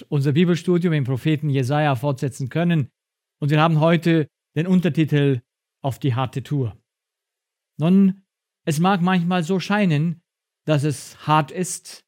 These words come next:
aber letztendlich ist auch diese Handlung Gottes des Gerichtes notwendig. Wenn wir das Leben des Petrus anschauen, so hat Christus mehrmals versucht,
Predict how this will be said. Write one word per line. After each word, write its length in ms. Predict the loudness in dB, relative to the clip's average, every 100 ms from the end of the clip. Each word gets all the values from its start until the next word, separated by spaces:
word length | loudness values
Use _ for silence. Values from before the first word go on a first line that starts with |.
| _ _ _ _ _
aber 160 | 0 2
letztendlich 840 | 2 0 -4 -2 0 0 -4 -20 _ _ _ _ _ -4
ist 220 | -4 -2
auch 360 | -2 -4 -10 -20 _ -14
diese 600 | 0 2 2 4 2 2 -4
Handlung 420 | -2 0 0 0
Gottes 560 | 0 0 -4 -6 -14 _ _ _ -2
des 220 | -2 2
Gerichtes 800 | 2 2 -2 -4 -6 -6 -20 _ _ _ _ -4
notwendig. 880 | -2 0 0 -2 -6 -12 _ _ _ _ _ _ _ _ _ _ _ -4
Wenn 160 | 2 4
wir 100 | 4
das 160 | 4
Leben 380 | 2 2 2 0
des 180 | -6 -4
Petrus 400 | 2 2 2 -6
anschauen, 680 | -4 -4 -2 -2 0 0 0
so 360 | 0 0 -2 _ _
hat 200 | -4 0
Christus 400 | 0 -2 -2 -2
mehrmals 520 | 0 0 0 0 -2
versucht, 720 | -6 -8 -6 -4 -2 -4 -8